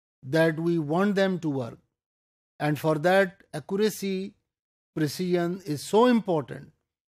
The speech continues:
And therefore, when we are talking about dimension, units, and, uh, measurements, then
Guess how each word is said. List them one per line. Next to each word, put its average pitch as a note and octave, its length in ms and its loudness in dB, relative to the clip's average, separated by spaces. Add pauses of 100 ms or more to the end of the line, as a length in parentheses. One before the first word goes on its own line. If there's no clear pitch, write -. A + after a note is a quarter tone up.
(140)
And D#3+ 220 2
therefore, F3+ 680 2 (480)
when F#3+ 360 2
we F#3+ 140 4
are F3+ 100 4
talking E3+ 400 -4
about D#3 680 -2
dimension, D3 880 -2
units, C#3+ 680 -2 (500)
and, D#3+ 440 0
uh, C#3+ 140 -8
measurements, D3+ 720 2 (560)
then D#3+ 420 0